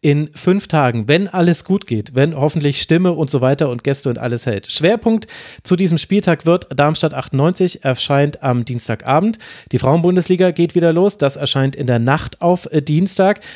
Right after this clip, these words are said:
Wir werden eine Folge zum Afrika-Cup aufnehmen, die kommt hoffentlich Mittwochnachmittag.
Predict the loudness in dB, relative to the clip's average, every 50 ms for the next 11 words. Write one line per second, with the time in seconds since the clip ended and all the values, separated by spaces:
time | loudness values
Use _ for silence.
0 | -4 -4 0 2 2 2 2 0 2 2 2 2 0 0 -2 -4 -2 -2 -2 -2
1 | -2 -4 -2 -2 -2 0 -2 -4 -4 -2 _ 0 0 2 2 0 2 2 0 0
2 | -4 -4 -2 -4 -4 -4 -6 -2 0 0 0 0 0 -4 -4 0 0 0 0 -2
3 | -4 -2 0 0 0 2 0 -2 -2 0 0 0 0 2 0 -2 2 2 2 2
4 | 2